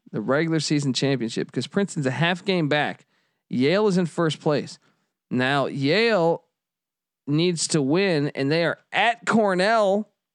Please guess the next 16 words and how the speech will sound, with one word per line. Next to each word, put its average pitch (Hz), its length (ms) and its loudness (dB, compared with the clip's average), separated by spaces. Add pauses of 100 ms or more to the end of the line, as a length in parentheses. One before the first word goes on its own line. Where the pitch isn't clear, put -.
(160)
Cornell's 214 380 0
in 190 100 0
fifth - 380 -2
place, 156 280 0
but 165 160 0
if 156 80 -4
Cornell 202 360 0
gets 185 240 0
a 160 80 2
dub, 185 600 0 (540)
they 160 140 2
could 151 260 -2
get 185 200 -2
the 143 100 -2
fourth 269 480 0
seed, 170 520 2